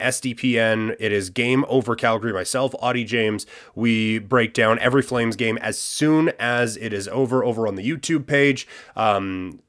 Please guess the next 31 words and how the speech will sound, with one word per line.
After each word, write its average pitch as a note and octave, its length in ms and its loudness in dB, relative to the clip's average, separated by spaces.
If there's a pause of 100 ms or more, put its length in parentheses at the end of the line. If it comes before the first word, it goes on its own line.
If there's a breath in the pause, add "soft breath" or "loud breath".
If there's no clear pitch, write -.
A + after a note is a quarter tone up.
(120)
the, F#2 560 -4
I F2 80 -8
mean, F#2 160 -10
it F#2 120 -12
stays G#2 260 -2
up A#2+ 140 2
there G#2+ 120 -2
after, A#2 260 0
and G#2+ 60 0
it's G#2 140 -6
in G2+ 120 -8
podcast B2 500 0
form. A#2 340 2 (200 loud breath)
Just - 140 -6
check B2 240 4
out G#2 240 2
Game A#2 340 0
Over A2 420 0
N A#2 140 0
H G2 260 -4
L G#2+ 240 4
wherever G#2+ 260 2
you G2 120 -4
get G#2+ 120 -2
your F#2+ 120 -8
podcasts. A2+ 760 -2
There's F#2 380 -6 (300 loud breath)
Leafs C#3+ 420 -2 (100)
and C3+ 300 2
Flame A#2+ 320 -4
stuff G#2+ 340 -4